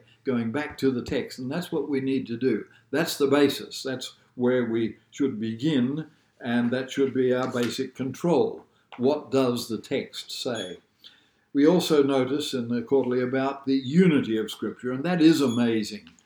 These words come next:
that we have these Scriptures written over a period of about fifteen hundred years by more than forty writers, and yet it unified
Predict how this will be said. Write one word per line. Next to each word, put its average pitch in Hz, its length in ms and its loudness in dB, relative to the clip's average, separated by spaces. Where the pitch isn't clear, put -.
that 135 220 0
we 131 160 0
have 156 340 -2
these 123 220 0
Scriptures 135 640 -2
written 156 360 0
over 135 360 4
a - 80 -6
period 151 400 6
of 113 140 -2
about 123 520 -6
fifteen 147 440 2
hundred 120 420 -2
years 139 380 8
by 117 160 -2
more 139 260 2
than 120 160 0
forty 135 400 0
writers, 139 800 -2
and 120 220 -2
yet 185 360 0
it 160 180 -6
unified 135 800 -2